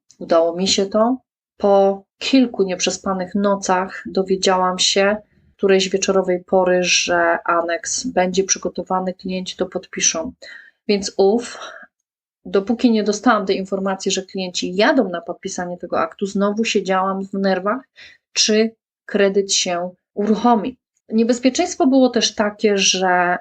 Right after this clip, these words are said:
z aktu notarialnego kwota zapłaty reszty ceny była objęta również terminem, który się kończył.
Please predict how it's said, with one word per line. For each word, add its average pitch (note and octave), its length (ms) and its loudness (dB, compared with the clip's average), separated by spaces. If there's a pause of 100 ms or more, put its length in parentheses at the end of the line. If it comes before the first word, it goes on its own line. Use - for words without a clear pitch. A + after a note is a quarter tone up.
z - 340 -10
aktu G3 380 0
notarialnego F3+ 880 -2
kwota F#3 680 -2 (140)
zapłaty F#3+ 540 0
reszty G3 400 2
ceny F3 460 -2 (440)
była G3+ 300 2
objęta G#3 460 2
również F#3+ 380 -2
terminem, F#3+ 500 -4
który F#3+ 280 0
się F#3 160 -2
kończył. E3 640 -8